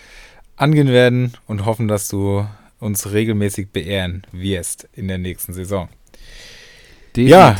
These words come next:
Speaker 1: das ist irgendwie ein, ein trauriger Abschluss, aber wir blei-, wir versuchen's optimistisch und das Glas halb voll zu sehen und, äh, beenden diese Saison, um in ein paar Wochen uns wieder zu melden, pünktlich zur Saisonvorbereitung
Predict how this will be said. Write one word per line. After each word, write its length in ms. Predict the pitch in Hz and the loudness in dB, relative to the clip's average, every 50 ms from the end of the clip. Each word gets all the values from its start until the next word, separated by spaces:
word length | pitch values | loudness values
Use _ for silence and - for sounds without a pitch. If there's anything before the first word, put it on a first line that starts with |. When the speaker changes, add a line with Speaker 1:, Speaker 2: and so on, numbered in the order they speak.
| - 113 | 0 2
Speaker 1:
das 440 | 127 135 127 - - - - - - | 2 2 2 2 0 -2 -2 -4 -4
ist 80 | - | -2
irgendwie 300 | 160 160 170 175 175 180 160 | 0 2 2 4 4 4 4
ein, 240 | 151 151 151 151 | 4 4 2 0
ein 140 | 143 147 143 | -2 -4 -4
trauriger 460 | - - 135 151 160 180 175 170 156 131 | -2 0 0 2 2 2 4 4 2 2
Abschluss, 760 | 143 147 - - - 196 202 226 233 - - - - - 226 - _ | 2 -2 -4 -4 0 2 2 2 2 0 -4 -8 -10 -12 -14 -12 _
aber 640 | - 135 135 139 139 139 139 139 139 143 143 147 135 - - - _ _ _ | -4 -2 0 0 2 2 2 2 2 0 0 -2 -4 -8 -14 -20 _ _ _
wir 200 | - 139 143 139 | -6 -4 -4 -2
blei-, 360 | 131 - 131 131 131 131 123 | -2 0 2 2 2 2 0
wir 120 | 135 131 123 | -2 -4 -6
versuchen's 520 | - - 135 127 123 139 143 - 151 147 135 | -4 -2 -2 -2 -2 -4 -4 -4 -4 -2 -2
optimistisch 600 | 127 127 - 131 127 139 143 - - - 143 139 | -4 -4 -4 -4 -2 -2 -2 -2 -4 -4 -4 -2
und 60 | 131 | -4
das 120 | 131 123 - | -4 -4 -4
Glas 260 | - 117 123 127 - | -2 -2 -2 -2 0
halb 160 | 135 123 120 | 0 -2 0
voll 220 | - - 135 147 147 | 0 0 0 0 -2
zu 140 | - 123 110 | -4 -6 -6
sehen 380 | 104 107 107 113 123 131 131 - - - _ _ _ _ _ _ | -4 -4 -2 -2 -4 -6 -8 -12 -18 -20 _ _ _ _ _ _
und, 500 | 110 107 110 110 110 110 110 110 - - 73 | -6 -4 -4 -2 -2 -4 -4 -6 -8 -8 -8
äh, 420 | 92 107 107 107 107 107 107 110 - - - - - - - - - - - | -6 -4 -2 -2 -2 -2 -2 -4 -8 -12 -20 -20 -20 -20 -20 -20 -20 -4 -2
beenden 340 | - 113 120 135 147 156 147 | 0 0 2 0 0 0 2
diese 220 | 135 135 139 139 131 | 2 0 0 0 0
Saison, 540 | 131 127 123 120 120 120 123 127 131 139 135 - - - | -2 -2 0 0 0 0 0 -2 -4 -8 -10 -14 -20 -12
um 180 | - 107 113 117 | -8 -6 -4 -2
in 80 | 113 113 | -2 -2
ein 160 | 98 110 110 | -4 -4 -4
paar 180 | - 117 107 104 | -4 -4 -4 -4
Wochen 180 | 113 - - | -4 -4 -4
uns 200 | 110 107 104 - | -4 -4 -4 -4
wieder 200 | - 113 117 120 | -4 -4 -2 -4
zu 120 | 117 - 110 | -4 -6 -6
melden, 540 | 110 110 107 107 107 107 113 110 110 113 - _ _ _ | -4 -2 -2 -2 -2 -2 -4 -4 -6 -6 -10 _ _ _
pünktlich 640 | - - 113 110 107 - 117 110 104 - - - - _ | -12 -8 -8 -8 -4 -4 -4 -4 -4 -6 -8 -12 -12 _
zur 160 | - - 113 | -10 -8 -6
Saisonvorbereitung 1040 | 107 107 104 104 107 101 - - 101 101 98 107 98 98 98 101 101 110 104 104 110 | -6 -4 -4 -4 -4 -4 -4 -4 -2 -2 -2 -2 -2 -2 -2 -2 -2 -4 -4 -4 -4